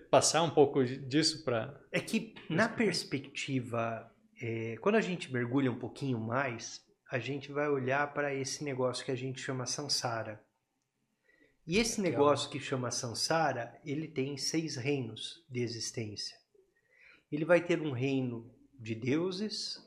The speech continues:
Speaker 2: um reino de semideuses, um reino de humanos, um reino de fantasmas famintos,
Speaker 1: Animais.
Speaker 2: um reino de animais e de seres infernais. Todos nós, de acordo com a tradição, pensa, nossa mente sempre existiu.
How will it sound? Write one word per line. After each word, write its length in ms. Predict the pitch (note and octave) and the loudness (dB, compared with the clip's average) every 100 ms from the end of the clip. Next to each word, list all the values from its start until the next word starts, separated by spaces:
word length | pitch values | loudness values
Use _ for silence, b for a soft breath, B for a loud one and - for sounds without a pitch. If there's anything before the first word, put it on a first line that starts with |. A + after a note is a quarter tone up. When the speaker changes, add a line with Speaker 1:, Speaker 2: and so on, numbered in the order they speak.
| _ | _
Speaker 2:
um 120 | C3+ | -6
reino 320 | A2+ A#2 A#2 A2+ | -4 -2 -2 -4
de 120 | - | -6
semideuses, 1120 | - A2+ A2+ A2 C#3+ E3+ E3+ D#3+ F3 - - | -6 -6 -4 0 2 2 -2 -6 -8 -8 -8
um 100 | B2+ | -6
reino 340 | G#2+ A#2+ A#2+ A2+ | -4 -4 -4 -6
de 120 | A#2 | -8
humanos, 840 | A2+ A#2+ C#3+ E3 E3 D#3+ - - - | -4 -2 0 -2 -4 -8 -10 -12 -6
um 80 | B2+ | -2
reino 300 | A#2+ A#2 A2+ | -2 -2 -4
de 100 | - | -8
fantasmas 640 | B2 A2+ A#2+ A2+ A#2 G#2+ | -10 -6 -2 -2 -4 -10
famintos, 880 | - A#2 A#2 D#3 E3 D#3+ E3 D#3+ - - | -10 -8 -4 -2 -4 -6 -8 -8 -12 -12
Speaker 1:
Animais. 340 | G2+ F#2+ G#2+ | -14 -14 -6
Speaker 2:
um 80 | C#3 | -2
reino 320 | B2 C3+ C3 A2+ | 2 4 4 2
de 100 | A#2+ | 0
animais 800 | A#2 A#2 A#2+ D#3+ F3+ - - - _ | 0 0 0 0 -2 -6 -10 -12 _
e 80 | E3 | -12
de 100 | D#3+ | -6
seres 380 | - C#3+ C3 B2+ | -2 -2 -2 -4
infernais. 800 | C3+ C3 C#3+ B2+ A2+ A2 - - _ _ b b | -6 -6 -6 -6 -10 -12 -14 -16 _ _ b b
Todos 280 | - A3+ G3 | 0 2 2
nós, 540 | E3+ E3+ D#3 - - - | 6 6 6 2 -4 -4
de 80 | C3 | -4
acordo 280 | A#2+ C#3 C3+ | 2 2 2
com 100 | C3 | -4
a 40 | |
tradição, 540 | A#2+ B2 A#2 - D3+ C#3 | -2 -4 -4 0 0 2
pensa, 560 | - D#3+ B2 A2+ - | 4 4 2 -2 -4
nossa 280 | C#3+ D3+ - | 0 0 2
mente 280 | D3+ E3 E3+ | 0 -2 -4
sempre 340 | - D3 D3 D3 | -6 -6 -4 -6
existiu. 600 | C3+ D3+ - C3 B2 | -6 -6 -4 -4 -4